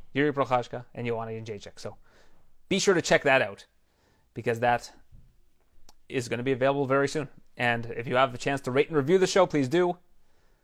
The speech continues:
I also hope you're enjoying the monologue. Please feel free to give me some feedback about how you like this new feature of the show. And, uh, next week, Bazooka Joe will likely be back with me to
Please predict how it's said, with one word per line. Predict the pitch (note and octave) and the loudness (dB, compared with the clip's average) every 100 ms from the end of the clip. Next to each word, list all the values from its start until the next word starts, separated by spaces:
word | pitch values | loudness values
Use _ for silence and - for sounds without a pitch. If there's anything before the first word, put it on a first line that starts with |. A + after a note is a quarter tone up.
| _ _ _ _ | _ _ _ _
I | - | 4
also | D3 D#3+ | 6 8
hope | D#3 | 6
you're | D3 | 6
enjoying | C3+ C#3+ | 2 2
the | C#3 | 2
monologue. | B2+ D3 D3+ D3 - | 2 2 6 4 4
Please | D#3 C#3+ | -2 0
feel | D3 | -2
free | - C#3+ | 0 -2
to | |
give | B2+ | -2
me | C3 | -4
some | A#2 A#2+ | -4 -6
feedback | C#3+ C3+ C3+ B2+ | -4 2 2 2
about | A#2 - | -2 -2
how | - | -4
you | C3+ | -2
like | C3 D#3 | -2 -4
this | A#2+ | -6
new | B2+ B2+ | -6 -6
feature | - - | -8 -8
of | A#2 | -6
the | A#2 | -4
show. | C3+ B2+ B2+ _ _ - - - _ _ - | -2 -4 -6 _ _ -20 -20 -20 _ _ -8
And, | C3 B2+ | -4 0
uh, | C3 | 0
next | F3 A3 | 0 0
week, | F#3 C3 - - | -2 -4 -8 -6
Bazooka | D3 G3+ | -2 -2
Joe | D3+ G#3 D#3 - | 2 2 2 -2
will | - D3+ | 0 2
likely | F#3 F3+ | 2 2
be | D#3 | 2
back | D3 D#3 | 6 6
with | F3+ D#3+ | 4 0
me | D#3+ D3+ - | -2 -6 -4
to | D#3 C#3+ C3+ | 0 0 -2